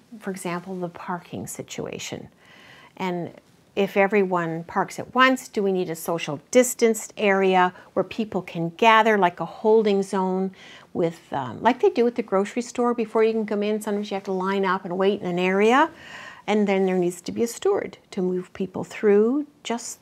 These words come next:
the way they do at the grocery store. Scene four, masking and disinfecting. Well, where does this begin? No, if,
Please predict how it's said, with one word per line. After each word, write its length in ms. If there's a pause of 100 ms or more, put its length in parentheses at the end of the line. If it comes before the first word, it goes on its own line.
(100)
the 60
way 140
they 120
do 340
at 80
the 80
grocery 360
store. 360 (1900)
Scene 480
four, 600 (520)
masking 880
and 320
disinfecting. 960 (1400)
Well, 140
where 180
does 220
this 160
begin? 480 (1080)
No, 440
if, 180